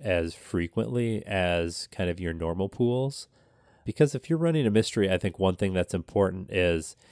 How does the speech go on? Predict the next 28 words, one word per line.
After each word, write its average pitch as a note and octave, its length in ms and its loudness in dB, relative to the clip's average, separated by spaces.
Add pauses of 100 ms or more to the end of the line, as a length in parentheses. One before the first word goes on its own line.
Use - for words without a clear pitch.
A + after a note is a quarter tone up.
(340)
you F#2+ 140 2
wanna G2+ 180 4
have, F#2 500 2
to - 120 -4
some B2 280 2
degree, F#2+ 640 4 (1000)
you G2+ 140 2
know, F2+ 380 0
they B2 180 2
al-, D#3+ 140 4
you A2 180 6
always B2 220 6
want A#2 120 0
them A2 120 -2
to G2+ 80 0
get F#2+ 140 0
the F#2 80 0
base G2 320 2
clues, E2+ 320 0
but F2 120 -4
you F2+ 100 0
want F#2 200 0
them F2+ 140 -2
to F2 60 -4
have F2+ 220 -4
to F2+ 100 -8
decide F2+ 480 0
about E2 360 0